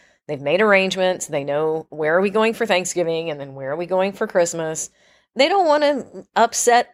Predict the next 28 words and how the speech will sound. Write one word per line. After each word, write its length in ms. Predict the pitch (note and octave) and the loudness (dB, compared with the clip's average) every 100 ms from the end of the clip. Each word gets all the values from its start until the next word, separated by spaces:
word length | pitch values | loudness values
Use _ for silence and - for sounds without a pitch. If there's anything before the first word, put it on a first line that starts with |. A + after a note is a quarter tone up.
| _ _ | _ _
that 280 | F#3+ G3+ - | 0 0 0
situation. 720 | - A3+ A3+ G3+ E3+ - A#2+ _ _ - | -2 -2 0 2 0 -4 -12 _ _ -2
And 160 | A3+ | 2
I 140 | C4 D4 | 4 2
understand, 640 | D4 C#4 - A3 A3 D3 - - | 0 -4 -4 -2 -2 -4 -10 -18
especially 800 | D#3 - A3+ B3+ B3 A#3+ A#3+ - _ - - _ _ _ - - | -10 0 0 2 2 2 0 -6 _ -20 -20 _ _ _ -14 -10
since 240 | - A3+ G#3+ | -4 -4 0
we 120 | G#3 | 2
had 160 | G3+ | 4
to 60 | F#3 | 2
deal 160 | F3 E3 | 0 0
with 100 | D3+ | -2
the 80 | D#3 | -4
lockdowns. 960 | F3 A#3 A3 A3 G#3+ G#3+ G#3 G#3+ - _ _ _ _ _ _ _ _ - | 2 2 2 0 2 2 0 -4 -10 _ _ _ _ _ _ _ _ -8
People 300 | - F#3+ E3+ | -2 0 0
wanted 320 | E3 G3 A3 | 2 4 2
to 80 | G3 | 2
go 180 | G3+ G#3+ | 2 2
see 240 | G#3+ G#3+ | 0 -4
family 460 | G3+ G#3 G#3+ G3 F3+ | 0 0 2 0 -2
and 120 | C3+ | -6
couldn't. 540 | - F#3 F#3+ G3+ - - _ | 0 0 0 -4 -10 -20 _
A 60 | D3+ | 0
lot 240 | E3 F3 | 4 4
of 80 | G3 | 4
people 300 | G3+ G3 F3 | -2 -4 -2
now, 380 | D#3 D#3 F3 F#3+ | -2 0 2 0
this 380 | D3 F3 F#3 | 0 -2 -2